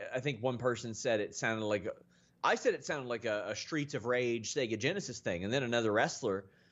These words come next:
said, "Yeah, it sounds like it's an eighties movie or a video game."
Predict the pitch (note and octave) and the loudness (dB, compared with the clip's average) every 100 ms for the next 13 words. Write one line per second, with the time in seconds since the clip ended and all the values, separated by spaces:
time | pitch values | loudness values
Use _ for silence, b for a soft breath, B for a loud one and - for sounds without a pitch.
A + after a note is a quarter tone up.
0 | b - C#3+ B2+ D#3 B2+ - C3+ B2 B2 | b -2 0 4 4 2 0 -2 0 0
1 | A2 A2+ A2+ A2 C3 C3 A#2+ A2 A2 G#2+ | 0 -4 -2 0 0 0 -4 -2 -2 0
2 | G2+ G2 F#2+ F#2 G#2 G2 F#2+ A#2+ D#3 A#2+ | 0 0 0 0 4 6 6 4 6 6
3 | F2+ E2 E2+ D#2+ D#2+ | 6 2 -2 -4 -8